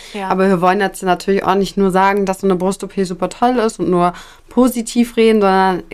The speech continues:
Speaker 2: klar gibt es auch Nebenwirkungen und klar sind Kosten auch damit verbunden. Es muss halt jeder persönlich
Speaker 1: Ja.
Speaker 2: für sich abwiegen, aber wenn man sowas machen lässt, sollte man halt sich immer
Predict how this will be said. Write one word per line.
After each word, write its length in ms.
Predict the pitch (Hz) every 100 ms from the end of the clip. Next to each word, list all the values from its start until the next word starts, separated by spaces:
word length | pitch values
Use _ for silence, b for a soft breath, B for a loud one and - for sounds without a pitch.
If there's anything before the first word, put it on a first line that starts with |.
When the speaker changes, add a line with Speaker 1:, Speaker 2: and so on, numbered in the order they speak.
| -
Speaker 2:
klar 260 | 190 208
gibt 200 | 233 220
es 80 | 170
auch 140 | 156 180
Nebenwirkungen 880 | 220 262 240 254 254 269 269 277 277
und 340 | 196 196 - -
klar 320 | - 202 214 208
sind 200 | 196 190
Kosten 460 | 233 240 - 185
auch 220 | - 165
damit 320 | - 165 165 -
verbunden. 680 | 160 165 151 151 147 151 -
Es 80 | -
muss 180 | 226 226
halt 180 | 208
jeder 200 | 226 240
persönlich 460 | 226 208 185 220 208
Speaker 1:
Ja. 80 | 180
Speaker 2:
für 80 | 180
sich 340 | 190 220 - _
abwiegen, 880 | 202 220 - 220 226 233 254 277 320 B B B B
aber 480 | 208 233 254 262 240
wenn 280 | 208 208 233
man 180 | 247 226
sowas 280 | 214 208 214
machen 360 | 214 - 202 - - -
lässt, 500 | 196 214 196 - -
sollte 320 | - 196 226 214
man 240 | 196 190
halt 180 | 180 180
sich 200 | 170 -
immer 500 | - 247 254 254 277